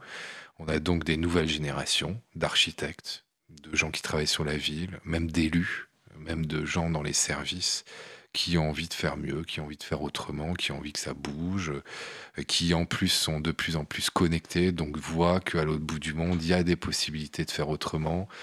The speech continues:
On a parlé tout à l'heure d'empowerment, quand on voit Karin Smuss en Afrique du Sud qui a fait des écoles comme ça, enfin, on se dit c'est possible de faire des écoles quand il n'y a pas d'école. Donc je pense que, euh, on, le niveau de conscience de chacun est en train de, de monter,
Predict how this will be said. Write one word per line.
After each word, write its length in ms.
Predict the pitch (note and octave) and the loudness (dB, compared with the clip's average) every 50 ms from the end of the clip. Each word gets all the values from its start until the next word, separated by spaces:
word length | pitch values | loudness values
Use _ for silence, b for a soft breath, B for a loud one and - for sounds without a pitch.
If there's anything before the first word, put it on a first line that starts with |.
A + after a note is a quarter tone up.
| B B B B B B - | B B B B B B -8
On 60 | D#2 | -8
a 80 | D2 | -8
parlé 260 | - - D#2 D#2+ D#2 D#2+ | -2 0 2 2 2 0
tout 200 | - - - - - | 0 -4 -4 0 0
à 80 | - | 2
l'heure 160 | D2+ D#2+ D#2+ E2 | 4 4 2 2
d'empowerment, 760 | D2+ E2 D#2+ D#2 - - F2 E2 D#2+ D#2 D#2+ E2+ F2 F2+ F2+ F2 - | 2 2 0 0 2 2 4 4 4 4 2 4 4 4 2 2 -2
quand 240 | - - - - - | -6 -10 -6 -4 -4
on 60 | D#2 | -2
voit 360 | D2 D#2 F2 E2+ E2+ E2 D#2 B B B B B B B B | 0 2 4 4 4 4 2 B B B B B B B B
Karin 300 | - - E2 D2 D#2+ D#2 | 0 0 2 2 2 2
Smuss 480 | D#2 - - - F2 F2+ F2+ F2 - - | 2 2 4 4 6 6 6 4 4 2
en 100 | D#2+ D#2+ | 2 2
Afrique 300 | D#2+ D#2 - - D#2 D#2 | 2 0 -2 -4 -4 -4
du 120 | D2+ D#2 | -4 0
Sud 280 | D2+ - - - F2 E2+ | 2 2 4 4 2 0
qui 120 | - - | 0 -2
a 40 | F2 | -2
fait 160 | - - - | -2 -2 -4
des 280 | C#2 C#2+ C#2+ C#2+ D2 D#2 | -2 -4 -4 -2 -2 -2
écoles 480 | E2 - - - F2+ F2+ F2+ F2+ F2 E2 | -2 -2 2 2 4 6 6 4 4 2
comme 200 | - E2+ D#2+ D#2+ | 0 0 -2 -2
ça, 280 | - - - F2 F2 | -2 0 0 0 0
enfin, 180 | E2+ - - D2 | 0 -2 -6 -10
on 80 | C#2+ C#2+ | -10 -10
se 60 | C#2+ | -12
dit 160 | - - - | -14 -14 -14
c'est 200 | - - - - | -14 -14 -14 -16
possible 680 | _ - F#2 E2+ - - - - B2+ C3 A#2+ F2 D2 C#2 | _ 0 0 2 4 2 2 2 2 0 2 0 -2 -4
de 140 | - D#2 D2 | -4 -4 -4
faire 240 | - - D#2+ D#2 | 0 2 2 2
des 240 | D#2 D2+ D2+ D2+ D2+ | 2 0 -2 0 -2
écoles 260 | D#2+ - - F#2 F2+ | -2 0 0 0 0
quand 260 | F2 - - D#2+ - - | 0 -2 -6 -4 -2 -2
il 40 | |
n'y 20 | F#2 | -2
a 40 | - | -2
pas 140 | - - | -2 -4
d'école. 420 | - D2+ D2+ - - - - - - B B B B B B B B B B B B B B F2+ | -2 -2 -4 -4 -4 -4 -4 -6 -8 B B B B B B B B B B B B B B 0
Donc 120 | F2 F2 | 2 4
je 120 | E2+ F#2 | 6 6
pense 360 | F2+ - - A2+ A2+ A#2 - - | 4 6 6 6 6 6 4 2
que, 160 | - - G#2+ | 2 4 6
euh, 640 | G#2+ A2 A2+ A2+ G#2+ F#2+ F2+ E2+ E2+ E2 E2 E2 D#2+ D#2 | 6 8 8 8 8 8 8 6 6 4 4 2 2 0
on, 420 | F2 F2 E2+ E2+ E2 E2 E2 D2 E2+ | 0 0 0 0 0 0 0 0 0
le 200 | E2+ E2+ E2+ E2 | 2 4 4 6
niveau 320 | F2 G2 G2 F#2+ G2+ G2+ | 6 6 6 8 6 6
de 60 | - | 6
conscience 480 | - - F#2+ F2+ - - G2 G2 F#2 E2+ | 4 2 2 4 4 4 4 4 4 4
de 80 | F2+ | 4
chacun 540 | E2 - - D#2+ D#2 - - F#2 F#2+ A2 A#2+ | 6 6 4 4 2 0 0 2 4 4 4
est 100 | A2 E2+ | 4 4
en 120 | D#2 D#2 D#2 | 2 0 0
train 300 | - - - F2+ F2+ F2 | -4 0 2 2 4 4
de, 720 | E2+ E2 D#2 D#2 D2+ D2 D2 D2 D2 C#2+ D2 D2 D2 D2 | 4 2 2 2 2 2 2 2 0 0 0 0 -2 -2
de 180 | C#2+ D2 C#2+ C#2 | -4 -4 -4 -4
monter, 560 | C#2 C#2 C2+ C#2 C#2 - - - G2 A2+ D3+ | -4 -6 -8 -8 -10 -12 -2 0 2 2 2